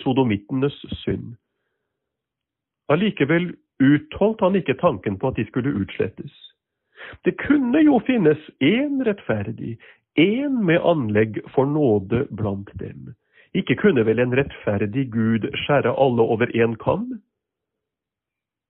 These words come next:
Han, støv og aske, utbryter:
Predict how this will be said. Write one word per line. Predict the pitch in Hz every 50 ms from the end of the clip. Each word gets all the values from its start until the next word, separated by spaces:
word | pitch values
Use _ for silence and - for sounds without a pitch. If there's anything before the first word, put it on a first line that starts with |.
| _ _ _ _ _ _ -
Han, | - 156 185 202 226 240 247 - _ _ _ _ _ _ - -
støv | - - 143 147 175 208 214 220 226 220 - -
og | - 143 - 147 156 135
aske, | - - - - - 170 180 -
utbryter: | - 110 110 104 - - - 139 143 139 - - - -